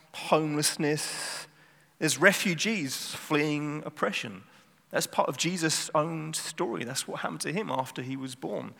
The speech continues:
He had to flee and he had to grow up in,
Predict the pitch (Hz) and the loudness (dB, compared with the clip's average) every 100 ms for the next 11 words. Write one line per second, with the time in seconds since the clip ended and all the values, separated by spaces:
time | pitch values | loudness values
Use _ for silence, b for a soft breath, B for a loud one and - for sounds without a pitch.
0 | B B B B - 165 - 165 - - | B B B B -2 0 2 2 0 0
1 | 190 226 123 117 113 143 139 160 - 135 | 0 2 0 -2 -6 -2 0 2 0 0
2 | 170 165 156 160 - - B B B B | 2 2 4 2 -2 -14 B B B B
3 | B 147 147 147 | B 0 0 -6